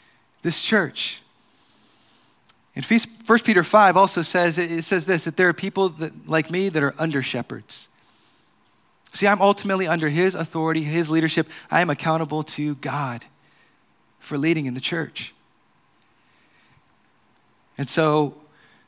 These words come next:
God gives specific roles. You're gonna see this through scripture, but it's called the elder pastor role. There's deacons within the church.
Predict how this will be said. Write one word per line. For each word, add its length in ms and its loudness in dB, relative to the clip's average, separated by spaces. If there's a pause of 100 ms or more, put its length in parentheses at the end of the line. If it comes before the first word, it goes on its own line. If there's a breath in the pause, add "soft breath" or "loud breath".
(180 soft breath)
God 320 4
gives 480 0
specific 540 -2
roles. 540 -2 (920)
You're 200 0
gonna 80 2
see 180 -2
this 160 -4
through 140 -2
scripture, 380 0
but 160 0
it's 140 -2
called 220 2
the 140 0
elder 340 2
pastor 540 0
role. 420 2 (180 loud breath)
There's 260 0
deacons 760 -4
within 260 -2
the 80 -2
church. 640 0